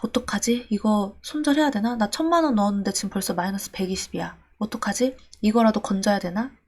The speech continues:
<laughs> 진짜 어렵죠, 주식? 주식은요, 정말, 어, 이 고점이 어딘지 모르듯 저점도 어딘지 그 누구도 알 수 없어요. 주식은 신도 모른다고 하잖아요. 그런데 주식 누나가 말씀드리고 싶은 건요,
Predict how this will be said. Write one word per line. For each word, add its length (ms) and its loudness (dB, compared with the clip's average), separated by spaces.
<laughs> 1160 -2
진짜 340 2
어렵죠, 360 2
주식? 440 -2
주식은요, 680 6
정말, 480 2
어, 480 0
이 400 0
고점이 400 6
어딘지 320 4
모르듯 480 2
저점도 480 2
어딘지 520 -2
그 220 0
누구도 380 2
알 120 2
수 140 -4
없어요. 500 -6
주식은 460 -2
신도 360 -2
모른다고 460 -2
하잖아요. 680 -2
그런데 240 4
주식 260 4
누나가 320 6
말씀드리고 680 2
싶은 320 0
건요, 480 2